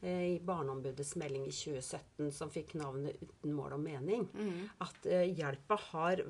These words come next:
Speaker 1: vært for langt unna.
Speaker 2: Mhm.
Speaker 1: Det har vært for, tatt for lang tid,
Speaker 2: Mhm.
Speaker 1: og det har ikke minst vært dårlig kvalitet på den,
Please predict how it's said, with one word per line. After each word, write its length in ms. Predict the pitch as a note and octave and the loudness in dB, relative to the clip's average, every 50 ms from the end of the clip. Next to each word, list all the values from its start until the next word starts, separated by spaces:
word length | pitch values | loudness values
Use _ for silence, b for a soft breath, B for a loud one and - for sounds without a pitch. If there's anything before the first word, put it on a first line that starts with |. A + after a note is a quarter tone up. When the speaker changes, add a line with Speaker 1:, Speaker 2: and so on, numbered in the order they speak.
| E3 - - | -6 -8 -6
Speaker 1:
vært 220 | D3+ C#3 - - | -8 -6 -8 -10
for 120 | - - E3+ | -4 -4 -2
langt 260 | D3 C#3 B2+ - - D#3 | -2 -2 -6 -6 -6 -6
unna. 260 | C#3+ C#3 C3+ - G4+ G#4 - - - - | -4 -2 0 0 0 0 -2 -8 -10 -6
Speaker 2:
Mhm. 320 | A3 G#3 F3+ E3+ E3 G#3 - B B B B B B | -4 -4 -4 -4 -6 -8 -10 B B B B B B
Speaker 1:
Det 100 | E3+ E3 | -2 -2
har 120 | E3 D3+ | -2 -2
vært 100 | - - | -4 -8
for, 160 | - - - | -12 -12 -10
tatt 240 | - - F3 D3 - | -6 -6 -6 -6 -4
for 80 | - D#3+ | -4 -4
lang 240 | C#3+ C3 C#3 D3 C#3 - | -4 -4 -6 -8 -12 -12
tid, 360 | - - F#3 F#3 A3 C#4 - - | -10 -8 -6 -4 -4 -4 -4 -6
Speaker 2:
Mhm. 320 | G#3+ A#3 G#3+ F#3 E3 F3+ | -6 -4 -4 -6 0 2
Speaker 1:
og 160 | F3+ F3+ F3 | 2 4 4
det 100 | G3 G3+ | 2 2
har 200 | G#3 A3+ G#3+ A3 | 2 2 2 2
ikke 340 | A3 - - A3+ - - D#3 | 0 -2 -10 -8 -6 -4 -2
minst 200 | D#3 D3 D3 - | -2 -2 -2 -4
vært 200 | D#3 D3+ - - | -8 -8 -4 -2
dårlig 260 | F#3+ E3 C3+ C3+ - | -2 0 0 -2 -6
kvalitet 880 | - - D3+ D3+ F3 F#3 F#3+ - - - A3 A#3+ B3 B3 - - - - - - | -10 -8 -6 -4 -4 -4 -4 -6 -8 -4 0 0 0 -2 -4 -12 -16 -16 -14 -6
på 160 | - F#3 D#3+ | -4 -4 -4
den, 460 | C#3+ D3+ C#3+ C#3+ D#3 D#3 D#3 D#3 D3+ | -2 -4 -4 -4 -2 -2 -4 -4 -6